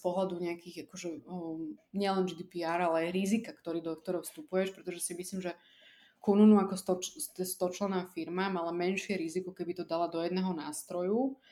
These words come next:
a v tom jednom nástroji sa mi tí produktoví manažeri budú lepšie orientovať. Kdežto keď som teraz Dynatrace a je to proste velikánska firma, tak radšej rozdelím to riziko a recruitment budem riešiť niekde,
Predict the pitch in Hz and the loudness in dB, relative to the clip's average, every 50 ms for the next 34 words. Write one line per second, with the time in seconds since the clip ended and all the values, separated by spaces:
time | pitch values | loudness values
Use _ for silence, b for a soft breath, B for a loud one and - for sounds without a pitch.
0 | b b b _ - - - - 190 185 185 185 185 208 208 202 185 170 170 180 | b b b _ -8 -8 -4 -2 0 2 2 2 4 4 2 2 2 0 0 -2
1 | - - 185 185 185 - 185 180 170 - - - 175 170 175 185 - 190 185 175 | -2 -2 -2 -2 -2 -2 -4 -4 -4 -8 -8 -6 -4 -4 -4 -4 -4 -4 -2 -2
2 | 165 165 170 165 170 170 170 165 160 160 - - 180 175 170 160 156 151 156 - | -2 -4 -4 -4 -6 -6 -6 -6 -6 -8 -8 -4 -2 0 0 0 0 -2 -4 -4
3 | - 185 170 156 147 147 147 147 147 - - 165 170 185 208 233 247 - - B | -2 0 0 0 0 -2 -4 -6 -8 -6 -6 -4 -2 0 -2 -2 -4 -6 -12 B
4 | B B B B B _ 170 175 175 - 190 185 - 180 180 185 185 185 180 175 | B B B B B _ -4 -4 -2 -4 -4 -4 -4 -4 -2 -2 -2 0 2 2
5 | 185 190 185 180 170 160 160 175 185 180 180 190 190 190 196 196 160 160 170 170 | 4 2 4 2 0 0 2 0 -2 -2 0 0 0 0 0 -2 -2 -2 -4 -4
6 | 170 - 156 - 170 - - - 180 165 165 170 175 180 - 175 175 180 - - | -6 -8 -14 -14 -16 -16 -10 -8 -6 -4 -4 -4 -4 -4 -4 -4 -4 -4 -6 -10
7 | 185 - - 160 170 175 175 170 - - 311 349 339 165 175 180 - - 190 185 | -10 -8 -8 -8 -6 -6 -6 -6 -8 -8 -6 -4 -2 -2 -2 -2 -2 -2 0 0
8 | 180 170 170 170 185 185 202 170 156 151 151 - 165 151 156 156 156 180 - - | 0 0 -2 -2 -2 -2 -2 0 -2 -4 -6 -6 -6 -6 -4 -4 -6 -8 -8 -2
9 | - 208 196 175 165 156 165 - - 190 180 180 170 170 165 - 170 165 160 165 | 0 2 2 2 0 -2 -4 -6 -6 -4 -2 -2 -2 -4 -6 -8 -10 -6 -6 -6
10 | 165 165 - - 180 156 151 147 151 156 151 - 190 202 214 226 233 226 | -6 -6 -6 -8 -8 -6 -4 -4 -4 -4 -4 -2 0 2 2 0 0 -4